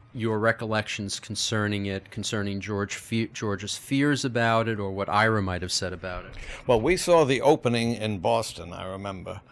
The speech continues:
Speaker 2: I remember that because it was in the summertime, and I had a business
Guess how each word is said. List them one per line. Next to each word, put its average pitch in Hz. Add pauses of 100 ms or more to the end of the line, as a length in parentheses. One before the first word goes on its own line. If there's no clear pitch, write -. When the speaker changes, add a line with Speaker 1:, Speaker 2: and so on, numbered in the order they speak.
(640)
Speaker 2:
I 95
remember 120
that 107
because 113
it 110
was 107 (100)
in 147 (480)
the 107
summertime, 107 (520)
and 101
I 147
had 143
a 117
business 101